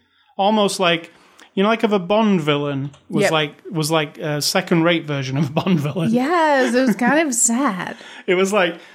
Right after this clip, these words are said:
Speaker 1: there's the Bond villain who's really scary over there, and then there's this other guy who, like, works for him. <laughs> He's kinda like that guy.
Speaker 2: Yes.
Speaker 1: But, and it didn't really do anything for me. It, I mean, he, he barely said anything. He had a bit of a fight.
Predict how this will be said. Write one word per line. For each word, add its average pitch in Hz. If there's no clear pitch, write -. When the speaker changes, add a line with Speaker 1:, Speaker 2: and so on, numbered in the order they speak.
Speaker 1:
there's 170
the 165
Bond 208
villain 277
who's 156
really 156
scary 175
over 156
there, 180
and 170
then 170
there's 160
this 160
other 160
guy 147
who, 147
like, 151
works 160
for 147
him. 127
<laughs> -
He's 240
kinda 180
like 147
that -
guy. -
Speaker 2:
Yes. 202
Speaker 1:
But, 165
and 175
it 165
didn't 165
really 151
do 151
anything 147
for 143
me. 131
It, 170
I 165
mean, 160
he, -
he 190
barely 156
said 151
anything. 170
He 165
had 160
a 151
bit 147
of 143
a 139
fight. 170